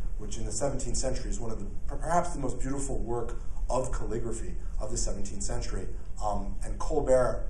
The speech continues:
had actually helped him produce this. There's an amazing sort of portrait of Colbert in this book. And he had, um, Jarry's studio make for Louis the fourteenth these golden notebooks. They're bound in Maroquin,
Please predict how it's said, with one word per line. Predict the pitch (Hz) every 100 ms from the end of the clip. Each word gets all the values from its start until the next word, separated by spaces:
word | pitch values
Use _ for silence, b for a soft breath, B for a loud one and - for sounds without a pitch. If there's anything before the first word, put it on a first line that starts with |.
| -
had | - 107
actually | 107 - 113 101 98 92 - - -
helped | - 135 -
him | - -
produce | - - -
this. | -
There's | - -
an | -
amazing | 98 98 104 - 98 101 98 - B B B - - - - - -
sort | - -
of |
portrait | - 131 - -
of | -
Colbert | 107 104 98 98
in | 190
this | -
book. | - 175 - - B B
And | 143
he |
had, | 143 165 185 196 - - - -
um, | 127 123 -
Jarry's | - 131 139 139
studio | - 131 143 120
make | 117 139 -
for | -
Louis | 120 113
the | 110
fourteenth | - - - 160 143 B B B B -
these | 127 123
golden | - 135 147 143 117
notebooks. | 117 117 - 107 -
They're | - -
bound | - 123 131 127
in | 110
Maroquin, | 113 110 135 - 139 143 147